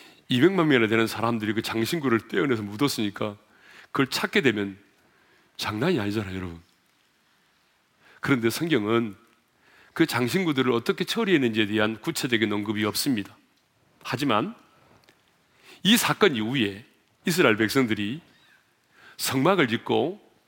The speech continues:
성막의 기구들을 만들고자 할 때에 자원하는 마음으로 이 많은 금 예물을 드렸습니다. 자, 출애굽기 삼십오 장 이십이 절 읽겠습니다. 시작.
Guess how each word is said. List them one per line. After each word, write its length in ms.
성막의 540
기구들을 760
만들고자 560
할 100
때에 420
자원하는 600
마음으로 800
이 140
많은 380
금 220
예물을 540
드렸습니다. 640
자, 260
출애굽기 300
삼십오 380
장 140
이십이 300
절 160
읽겠습니다. 480
시작. 320